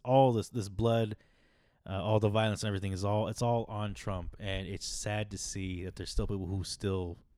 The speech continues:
even after this, support him, um, and still believe in these conspiracy theories and all this shit that he, he, you know, shoots off the hip. Um, you know, luckily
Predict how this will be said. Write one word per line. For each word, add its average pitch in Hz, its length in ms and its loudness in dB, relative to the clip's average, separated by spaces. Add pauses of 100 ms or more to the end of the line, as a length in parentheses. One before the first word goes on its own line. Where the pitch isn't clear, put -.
(140)
even 123 180 2
after 110 200 -2
this, 104 180 0
support 101 380 -2
him, 90 180 -6 (800)
um, 87 400 -8
and 104 100 -10
still 104 320 -2
believe 95 380 -2
in 90 300 -4
these 95 180 -6
conspiracy 95 600 -6
theories 90 480 -6
and 90 100 -8
all 90 120 -6
this 90 140 -4
shit 92 200 -8
that 87 100 -10
he, 92 160 -6
he, 95 120 -8 (1040)
you 92 60 -12
know, - 40 -10
shoots - 360 -8
off 95 260 -6
the 90 80 -12
hip. 98 260 -6 (920)
Um, 85 400 -10 (120)
you 107 60 -6
know, 101 80 -2
luckily 110 320 0